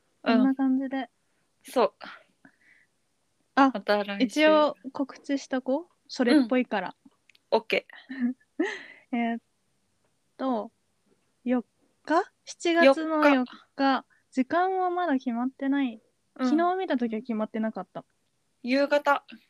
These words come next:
Speaker 2: そう、六時ぐらいからのお笑いライブに出ます。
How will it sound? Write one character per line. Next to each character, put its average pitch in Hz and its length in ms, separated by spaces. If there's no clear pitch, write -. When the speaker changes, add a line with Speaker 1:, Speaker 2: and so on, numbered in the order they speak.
Speaker 2:
そ 262 260
う、 240 160
六 254 280
時 285 200
ぐ 302 120
ら 277 180
い 240 60
か 196 160
ら 185 200
の 285 340
お 233 100
笑 247 600
い 233 40
ラ 247 220
イ 233 40
ブ 208 180
に 226 380
出 220 100
ま 277 240
す。 - 200